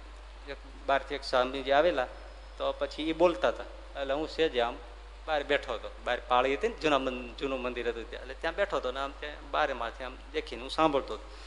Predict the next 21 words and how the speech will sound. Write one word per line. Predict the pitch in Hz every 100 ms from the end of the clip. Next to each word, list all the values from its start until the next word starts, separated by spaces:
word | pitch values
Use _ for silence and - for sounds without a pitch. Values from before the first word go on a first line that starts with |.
| - - - -
એટલે | 160
પેલા | 165 165 - - 185
હવ-, | 190
હવની | 190 214 214
સ્ટાઇલ | - 190 196 214
હોય | 208 226
ને | 277
વાત | 262 170 170 -
કરવાની, | 165 151 135 104 - - -
એટલે | 143 123
વાત | 113 156 202 -
કરતા | 196 196
હતા | 202
બાઉદીનભાઈ | 196 160 170 175 160 151
જુનાગઢ. | 147 143 117 110 - - - - - - - 131
આ |
બનેલું | 131 147 185 208 214
છે | 202
એ |
બધું | 190 180 170
તમને | 156 131